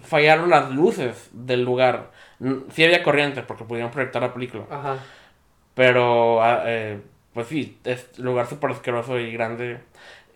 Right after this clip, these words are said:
Speaker 1: Y luego cuando fui a ver Little Women,
Speaker 2: Oh, oh.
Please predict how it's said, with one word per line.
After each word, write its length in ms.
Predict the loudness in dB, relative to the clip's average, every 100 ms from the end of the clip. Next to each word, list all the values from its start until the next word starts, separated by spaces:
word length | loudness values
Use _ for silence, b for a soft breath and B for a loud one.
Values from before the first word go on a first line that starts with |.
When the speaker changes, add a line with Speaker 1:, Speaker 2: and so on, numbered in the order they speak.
| -2
Speaker 1:
Y 80 | 4
luego 180 | 6 6
cuando 220 | 2 4
fui 100 | 4
a 60 |
ver 140 | 6 4
Little 200 | 4 4 2
Women, 480 | 0 0 -4 -8 -8
Speaker 2:
Oh, 180 | -6 -6 -8
oh. 440 | -8 -6 -4 -6